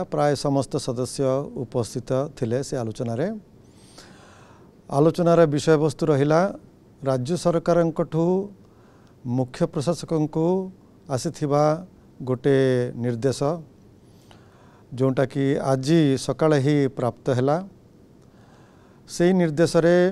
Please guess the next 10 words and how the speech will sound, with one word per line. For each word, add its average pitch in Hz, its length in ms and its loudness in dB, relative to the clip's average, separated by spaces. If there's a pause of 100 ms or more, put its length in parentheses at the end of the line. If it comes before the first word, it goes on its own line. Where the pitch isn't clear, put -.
(680)
ରାଜ୍ୟ 139 300 0
ସରକାର 160 560 2 (920)
କେନ୍ଦ୍ର 156 340 4
ସରକାରଙ୍କର 180 840 2 (840)
ପନ୍ଦର 147 340 4 (220)
ଏପ୍ରିଲ 156 500 2 (380)
ଦୁଇ 127 180 -2
ହଜାର 131 300 0
କୋଡ଼ିଏର 143 480 2
ଗାଇଡଲାଇନ 131 580 2